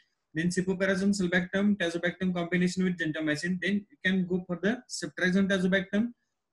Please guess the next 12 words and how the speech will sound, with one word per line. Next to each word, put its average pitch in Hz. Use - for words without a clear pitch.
uh, 151
sulbactam 180
combination 170
with 190
either 165
amikacin 185
or 214
gentamicin. 143
Then, 170
uh, 160
ceftriaxone 175
sulbactam, 190